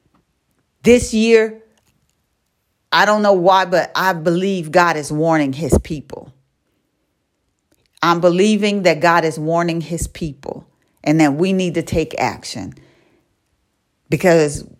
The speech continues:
when, when God comes back for his people, I want all of us, I want to, all of us to meet together in the air. I want all of us to live in eternity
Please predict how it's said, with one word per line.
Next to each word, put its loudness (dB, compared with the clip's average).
when, 0
when 0
God 0
comes -4
back 0
for -2
his 0
people, -6
I 2
want -4
all 4
of -4
us, -8
I 2
want 2
to, -6
all 4
of -2
us -2
to 0
meet 0
together 0
in 2
the 2
air. 0
I 4
want 0
all 2
of -2
us -2
to 0
live 0
in -2
eternity 0